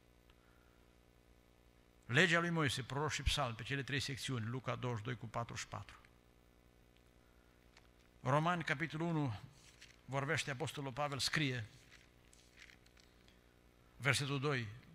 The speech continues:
numindu-le Sfintele Scripturi. Am citit din doi Timotei trei cu cincisprezece, șaisprezece, unde sunt numite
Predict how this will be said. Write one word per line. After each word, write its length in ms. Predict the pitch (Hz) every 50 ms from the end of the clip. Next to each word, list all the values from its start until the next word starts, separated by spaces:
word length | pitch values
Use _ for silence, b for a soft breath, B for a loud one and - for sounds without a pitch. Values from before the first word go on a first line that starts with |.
| - - - - - - - - - - - - -
numindu-le 600 | - 131 143 156 156 151 139 143 135 127 120 107 -
Sfintele 920 | - - - - - - - 220 233 220 196 - 185 180 170 165 156 135 117 - -
Scripturi. 760 | - - - - - 139 139 113 - 151 131 110 95 90 - - - - - - - - - - - - - - - - - - - - - - - - - - - - B B B B B B B B B B B B B B
Am 180 | - 135 156
citit 380 | 143 - 151 147 202 202 - -
din 280 | - 160 151 170 170
doi 140 | 170 175 175
Timotei 360 | 135 156 165 175 165 127 170
trei 160 | 160 139 156 160
cu 120 | - 151
cincisprezece, 480 | 147 - 170 160 - - 156 147 - 165
șaisprezece, 460 | 170 - - 165 147 - 156 156 160
unde 240 | 160 160 160 160 156
sunt 240 | - - 160 156
numite 500 | 147 143 143 156 160 143 - 156 151 135